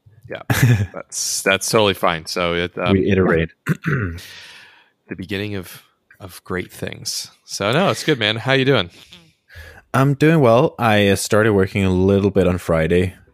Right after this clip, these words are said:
Speaker 2: emphasis on a little bit, and then I was supposed to go to the office and meet with Bjorn today, um,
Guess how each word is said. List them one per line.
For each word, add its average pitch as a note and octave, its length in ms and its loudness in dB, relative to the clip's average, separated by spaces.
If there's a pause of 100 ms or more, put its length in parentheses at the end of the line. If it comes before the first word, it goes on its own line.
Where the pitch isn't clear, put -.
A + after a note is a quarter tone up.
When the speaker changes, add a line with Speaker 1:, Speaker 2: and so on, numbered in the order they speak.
Speaker 2:
emphasis F2+ 460 -6
on E2 100 -2
a D#2+ 60 -2
little E2 200 0
bit, F#2 340 0
and F2+ 120 -2
then E2+ 400 0 (800)
I G#2+ 80 2
was A2+ 180 2
supposed - 540 -2
to F#2+ 220 0
go F#2 140 0
to F2 40 2
the F2+ 140 2
office E2+ 340 0
and E2 120 0
meet E2 160 0
with D#2 160 -4
Bjorn E2 220 2
today, E2 460 0 (640)
um, E2 380 -2